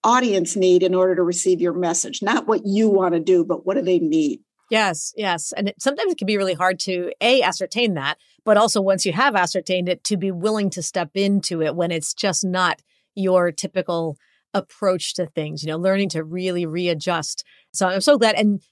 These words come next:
Speaker 2: you're the only person I've, the only other person besides me who I've ever heard refer to it as the platinum rule. So I love that you,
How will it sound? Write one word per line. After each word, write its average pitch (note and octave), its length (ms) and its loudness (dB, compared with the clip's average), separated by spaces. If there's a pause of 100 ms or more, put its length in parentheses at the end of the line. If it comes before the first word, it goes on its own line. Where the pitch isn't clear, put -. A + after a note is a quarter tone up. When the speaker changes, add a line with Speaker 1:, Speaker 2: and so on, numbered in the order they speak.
Speaker 2:
you're A#3 120 4
the A3+ 120 2
only C#4+ 180 0
person A#3+ 260 -2
I've, G3 180 -2 (160)
the G3+ 160 0
only A3 220 2
other A#3 200 4
person F#3+ 520 -4
besides A3 320 0
me A#3+ 160 4
who G3+ 100 4
I've F#3 120 4
ever F#3+ 160 -2
heard F3+ 160 -2
refer F#3 240 -6
to G3 100 -8
it F3+ 80 0
as F3 140 0
the E3 60 -12
platinum F3+ 380 -2
rule. F3+ 200 0
So - 140 -6
I D3+ 40 -2
love F#3+ 240 0
that F#3+ 160 0
you, F3 240 -2